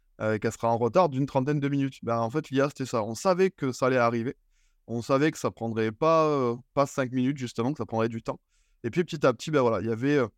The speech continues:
euh, des, des contextes, euh, financiers, des crises qui arrivaient au milieu. Puis, du coup, c'était des sujets qui repassaient un peu en second ou en troisième plan, et puis qui reviennent, puis qui repartent. Dans les années quatre-vingt-dix, on a eu, euh, une vraie vague de nouvel intérêt.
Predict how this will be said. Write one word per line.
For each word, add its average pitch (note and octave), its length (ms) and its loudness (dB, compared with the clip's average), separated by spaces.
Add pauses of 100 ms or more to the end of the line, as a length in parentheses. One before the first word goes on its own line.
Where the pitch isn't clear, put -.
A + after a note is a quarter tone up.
(420)
euh, A2+ 140 0
des, A2+ 220 0
des A#2 120 0
contextes, C3+ 640 -2
euh, A#2 280 -2
financiers, C3+ 680 -2
des B2 160 -2
crises D3 460 -2
qui - 120 -4
arrivaient B2 260 0
au C3+ 80 2
milieu. C3+ 320 0
Puis, - 140 -20
du A#2+ 120 -2
coup, F3+ 100 -6
c'était D3 200 -6
des C3+ 100 0
sujets C3+ 300 -2
qui A#2+ 260 -4
repassaient C#3 560 0
un C3+ 100 2
peu C3+ 360 -2 (420)
en A2 260 -2
second D3+ 540 -2
ou B2+ 40 0
en A#2+ 80 -2
troisième C3 460 0
plan, - 240 -4 (220)
et B2+ 80 0
puis G#3 260 -2
qui - 160 0
reviennent, C#3+ 440 2 (140)
puis E3+ 120 -4
qui E3+ 120 -4
repartent. C3 380 0 (640)
Dans B2+ 140 0
les C3+ 120 2
années C#3+ 160 2
quatre-vingt-dix, D#3 600 0
on B2+ 80 0
a A#2 80 0
eu, B2 180 0
euh, A2 140 0 (160)
une B2 140 -2
vraie C#3+ 220 2
vague D#3+ 240 0
de A#2+ 120 -2
nouvel D3 320 2
intérêt. C3+ 400 0